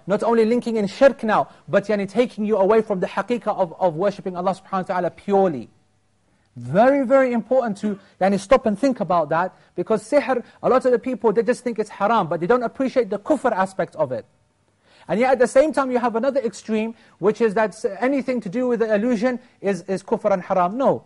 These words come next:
A little sleight of hand, a little trick for,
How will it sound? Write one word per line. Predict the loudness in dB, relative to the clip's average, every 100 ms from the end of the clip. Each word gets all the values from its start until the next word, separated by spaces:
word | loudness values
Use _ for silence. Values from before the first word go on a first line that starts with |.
| _ _ _
A | -6
little | -2 2 2 0 _
sleight | -10 0 0 2
of | -2
hand, | -2 -2 -2
a |
little | -2 -2 -4
trick | 0 -2 0
for, | 2 2